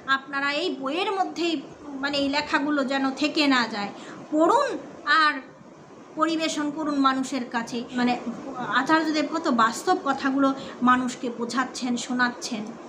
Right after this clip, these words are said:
তাহলে মানুষের মনে বল হবে, মানুষ আরও ঠাকুরকে জোরে আঁকড়ে ধরে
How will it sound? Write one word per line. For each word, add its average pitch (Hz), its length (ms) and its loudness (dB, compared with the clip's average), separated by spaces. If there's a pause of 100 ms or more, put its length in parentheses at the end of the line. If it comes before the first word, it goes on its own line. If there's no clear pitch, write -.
(300)
তাহলে 254 200 2
মানুষের 262 480 0
মনে 247 220 -2 (120)
বল 233 240 0
হবে, 214 340 -6 (260)
মানুষ 269 320 4
আরও 285 280 6
ঠাকুরকে 277 420 0
জোরে 262 300 -2
আঁকড়ে 247 280 -2
ধরে 240 240 -2